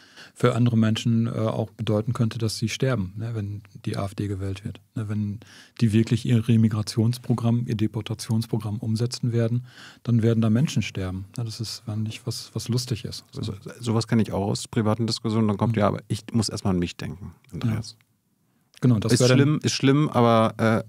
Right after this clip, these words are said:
Speaker 2: äh, erstmal geht's um mein Leben,
Speaker 1: Ja.
Speaker 2: sonst komm ich hier um oder so.
Speaker 1: Ja. Aber und das wär dann der Punkt, wo ich dann sagen würde, okay, wenn das wirklich so ist, wenn du dir selber so wichtig bist, dann tschüss, ne? So, das wär dann
Speaker 2: Ich sag jetzt in einem anderen Zusammenhang tschüss.
Speaker 1: <laughs> Ja.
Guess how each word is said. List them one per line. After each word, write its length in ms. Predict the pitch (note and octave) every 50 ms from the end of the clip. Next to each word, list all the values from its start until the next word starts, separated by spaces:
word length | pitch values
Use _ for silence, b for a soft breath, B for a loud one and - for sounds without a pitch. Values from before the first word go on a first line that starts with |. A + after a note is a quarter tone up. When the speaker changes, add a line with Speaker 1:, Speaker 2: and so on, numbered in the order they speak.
| -
Speaker 2:
äh, 80 | - -
erstmal 240 | - A2 - B2+ A#2
geht's 140 | A#2 G2 A2+
um 100 | G#2+ G2+
mein 180 | G2+ G2+ G2+
Leben, 440 | G2 F2+ F2 E2+ E2+ F#2 F#2+ G2 G#2+ -
Speaker 1:
Ja. 60 | B2
Speaker 2:
sonst 260 | G2+ G#2 A#2 - -
komm 160 | - - A#2
ich 160 | - A2 G#2 -
hier 120 | - D#2+
um 220 | - - F3+ E2
oder 220 | D#2+ D#2 - D#2+ D#2+
so. 160 | - - G#2+ - -
Speaker 1:
Ja. 220 | A#2+ A2+ A2 G#2+ A#2+ - B B B B B B B B
Aber 100 | - A2+
und 160 | A2 G#2 -
das 160 | A#2 A2 -
wär 100 | - B2
dann 120 | B2 B2
der 80 | B2+ B2
Punkt, 280 | B2 B2+ B2+ A#2+ B2 B2
wo 60 | A#2+
ich 120 | A#2+ B2
dann 180 | - A#2+ A2+ A2
sagen 180 | A2 A2 A2
würde, 140 | A2 G#2+ G#2
okay, 260 | A2+ - - A2 G#2
wenn 140 | G2 G2+ G2+
das 160 | G2+ G2+ -
wirklich 260 | A#2 A2+ - - A2+ -
so 220 | - A2+ A#2 C3+
ist, 200 | C#3+ C#3+ - -
wenn 160 | A#2+ G#2+ G#2+
du 100 | G#2+ A#2
dir 120 | A2+ A2+ A2
selber 300 | G#2 G#2+ G#2+ A2+ A2 G#2
so 200 | G2+ A2+ A2+ A#2+
wichtig 300 | B2+ B2 - B2+ A#2+ -
bist, 300 | - B2 A#2+ - - - b b b b b b b b b b b b
dann 360 | - - G#2+ G#2+ G#2+ G#2+ A2 A2 - _
tschüss, 340 | - - - G#2 F#2+ - - - -
ne? 160 | - B2+ F3 - - _ _ _ _ _ _ _
So, 80 | - G2+ F#2+ - _ _ _ _ -
das 220 | - - - - -
wär 80 | A2
dann 280 | G2+ G#2 G2+ G#2 G#2 G#2+ - _ - -
Speaker 2:
Ich 140 | A#2 G2+
sag 160 | - G#2+ - -
jetzt 420 | G2+ F2+ - - - - - - - _ _ _ _ _ _ _ _ _ _ _ _ _ _ _ -
in 80 | F#2+
einem 100 | F2+ -
anderen 240 | - - - B2+ B2
Zusammenhang 380 | B2 A#2+ A2+ A2+ A2 A2 A2+ A2
tschüss. 400 | - - B2+ B2+ B2 - - -
Speaker 1:
<laughs> 520 | C3+ A2 G2+ G#2+ - C#3 B2+ A#2+ - -
Ja. 100 | C3+ B2+